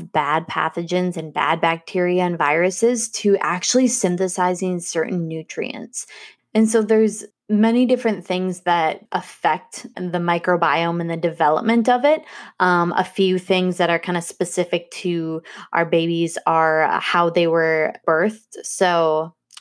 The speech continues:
whether they were born via vaginal birth or via C-section, um, whether they are breastfeeding or being fed by, via formula.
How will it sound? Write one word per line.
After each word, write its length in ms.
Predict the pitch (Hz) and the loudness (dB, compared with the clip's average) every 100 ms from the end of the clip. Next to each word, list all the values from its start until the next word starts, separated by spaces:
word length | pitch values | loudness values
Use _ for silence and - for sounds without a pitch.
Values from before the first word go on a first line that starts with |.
| - | 0
whether 360 | 220 185 190 | 2 4 2
they 140 | 180 175 | 4 2
were 380 | 165 156 156 156 175 - | 2 0 -2 -4 -6 -2
born 320 | 180 170 165 | 0 0 -4
via 200 | 165 143 | -4 0
vaginal 520 | 202 226 214 214 208 | 2 2 2 2 2
birth 340 | 202 202 196 | 2 2 2
or 500 | - 175 170 165 151 - | 0 -2 0 -2 -4 -6
via 260 | 170 160 | -4 -4
C-section, 920 | 160 226 226 220 196 - 190 185 196 202 - - - - | -4 -2 0 0 -2 -2 -2 0 -4 -8 -20 -20 -14 -2
um, 460 | 185 175 170 170 175 | 0 2 2 0 -2
whether 340 | 180 180 180 175 | 0 0 2 2
they 220 | 170 170 | 2 0
are 540 | - 165 156 160 160 - - - | 0 0 2 0 -2 -4 -20 -14
breastfeeding 840 | 175 165 185 180 - 180 180 175 | -8 -2 -2 -2 -2 0 0 -2
or 600 | - 175 170 170 165 165 - - 175 | -2 0 2 2 0 0 -4 -8 -6
being 240 | 175 170 | -4 -4
fed 400 | 170 170 165 175 _ _ _ - | 0 0 0 -8 _ _ _ -10
by, 340 | - - - | -4 -2 -2
via 280 | 185 175 170 | -4 0 0
formula. 680 | - 233 240 233 233 226 226 | 0 0 2 4 4 2 0